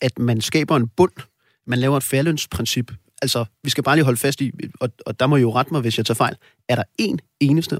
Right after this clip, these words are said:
artikel i det her direktiv, der sætter en bund under mindstelønnen? Altså,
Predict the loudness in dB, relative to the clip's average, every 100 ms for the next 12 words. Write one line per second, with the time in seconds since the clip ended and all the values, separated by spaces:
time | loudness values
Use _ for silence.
0 | -4 0 0 0 -4 -6 0 2 2 2
1 | -2 2 0 0 -2 0 2 2 0 0
2 | -2 -2 -2 0 0 -2 -4 -4 -8 _
3 | 0 0